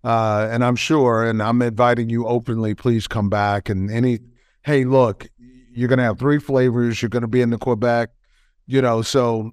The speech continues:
we're gonna have opportunity to talk about how that goes later down in the future. So Paul, thank you, uh, very much. My guest today on Plant Profits, Paul Weaver, head of cannabis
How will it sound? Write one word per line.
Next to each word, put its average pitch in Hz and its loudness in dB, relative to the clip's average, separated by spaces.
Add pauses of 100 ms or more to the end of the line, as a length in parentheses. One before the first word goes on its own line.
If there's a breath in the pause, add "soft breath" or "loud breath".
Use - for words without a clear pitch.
we're 135 -2
gonna 151 4
have 127 2
opportunity 123 0
to 104 -6
talk 123 -4
about 110 2
how 117 0
that 113 -2
goes 110 -2
later 107 0
down 104 -2 (300 soft breath)
in 113 0
the 107 -2
future. 104 -2
So 98 -2 (400)
Paul, 147 2
thank 147 0
you, 135 -2
uh, 120 0
very 127 0
much. 131 0
My 139 2
guest 135 0
today 131 0
on 123 0
Plant 123 -2
Profits, 120 -2 (400)
Paul 135 2
Weaver, 107 -2 (220)
head 131 0
of 110 -8
cannabis 123 -2